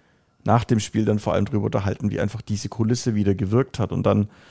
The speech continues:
bevor er zum Duschen gegangen ist, hat Mats zu einem gesagt, „Boah, in den zwei Wochen vor achtzigtausend gegen Leipzig und da werden die Fans richtig abgehen.“ Jetzt ist auch kein Geheimnis,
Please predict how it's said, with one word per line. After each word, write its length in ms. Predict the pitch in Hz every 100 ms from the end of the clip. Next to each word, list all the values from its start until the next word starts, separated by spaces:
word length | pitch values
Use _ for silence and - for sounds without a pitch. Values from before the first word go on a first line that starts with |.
| - - - _ _ _ -
bevor 260 | 117 139
er 40 | 139
zum 140 | 139
Duschen 300 | 151 143 151
gegangen 380 | 139 131 131 127
ist, 140 | 120
hat 120 | 120
Mats 520 | 113 127 - - - - - - -
zu 120 | -
einem 300 | 117 113 117
gesagt, 360 | 110 110 110 - -
„Boah, 180 | - -
in 60 | 98
den 120 | 92
zwei 240 | - 95 92
Wochen 220 | 98 98
vor 160 | -
achtzigtausend 680 | - - 101 - 98 95 98 - _ _
gegen 180 | 104 95
Leipzig 720 | 92 98 - - 92 - - -
und 160 | 92 - _ -
da 200 | 104 101
werden 180 | 95
die 100 | 92
Fans 320 | 90 196 101 98
richtig 340 | 98 - -
abgehen.“ 420 | 98 - 101 104
Jetzt 160 | 107 -
ist 100 | 107
auch 160 | 104 104
kein 180 | 110
Geheimnis, 680 | 110 101 110 113 110 - -